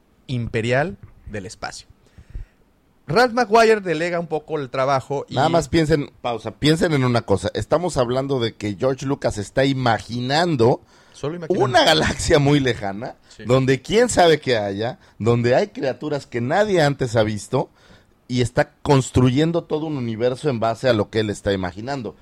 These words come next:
Speaker 1: Así
Speaker 2: No
Speaker 1: es.
Speaker 2: es un trabajo fácil.
Speaker 1: No, no es un trabajo fácil, y es por eso que yo creo que el señor McGuire se lleva también mucho del mérito,
Speaker 2: Sí, mi respeto.
Speaker 1: porque,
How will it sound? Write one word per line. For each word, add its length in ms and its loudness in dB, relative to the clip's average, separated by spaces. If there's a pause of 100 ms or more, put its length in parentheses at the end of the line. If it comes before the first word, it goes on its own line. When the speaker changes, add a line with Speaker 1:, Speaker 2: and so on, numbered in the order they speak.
(140)
Speaker 1:
Así 220 -8
Speaker 2:
No 260 2
Speaker 1:
es. 200 0
Speaker 2:
es 60 -8
un 140 -2
trabajo 380 -4
fácil. 280 -16
Speaker 1:
No, 120 2
no 80 0
es 80 0
un 100 -2
trabajo 380 2
fácil, 260 -2
y 80 -4
es 120 -4
por 120 -2
eso 220 -6
que 100 -10
yo 100 -8
creo 220 -8
que 80 -10
el 60 -10
señor 240 -12
McGuire 420 -2
se 140 -8
lleva 220 -6
también 540 -10
mucho 440 -6
del 160 -6
mérito, 400 -2
Speaker 2:
Sí, 80 0
mi 40 -6
respeto. 200 -6
Speaker 1:
porque, 540 -8